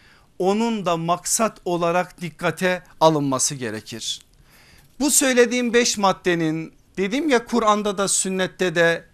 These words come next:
karşılıkları var. Ama bir ayet sadece söyleyeyim. Rum suresi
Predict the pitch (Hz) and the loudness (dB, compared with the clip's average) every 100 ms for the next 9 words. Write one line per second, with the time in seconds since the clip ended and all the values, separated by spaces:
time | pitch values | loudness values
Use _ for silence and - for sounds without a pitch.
0 | _ _ _ - 175 - 175 165 170 160 | _ _ _ 2 2 2 -4 -4 -2 -2
1 | 160 151 165 165 - - _ _ - 240 | 0 2 0 -2 -12 -20 _ _ -4 0
2 | 262 226 277 208 180 156 143 143 - 170 | 2 0 0 6 6 6 0 -4 -4 0
3 | 156 147 139 151 - 156 143 147 151 170 | 0 0 -6 -6 -4 -4 -4 -4 -4 -4
4 | 214 202 - _ _ _ 170 214 196 - | -6 -8 -14 _ _ _ -4 -2 -2 -2
5 | 170 165 - - 170 151 | 0 0 0 0 0 -2